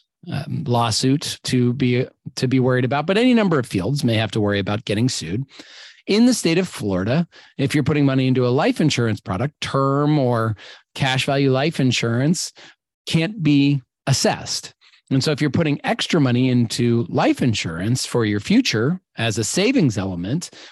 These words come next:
whether that be a whole life insurance product or a fixed indexed universal life product or a universal life product or a variable product,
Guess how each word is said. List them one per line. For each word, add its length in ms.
whether 240
that 200
be 140
a 100
whole 300
life 300
insurance 400
product 500
or 380
a 420
fixed 540
indexed 500
universal 400
life 320
product 400
or 220
a 80
universal 560
life 240
product 420
or 140
a 20
variable 460
product, 520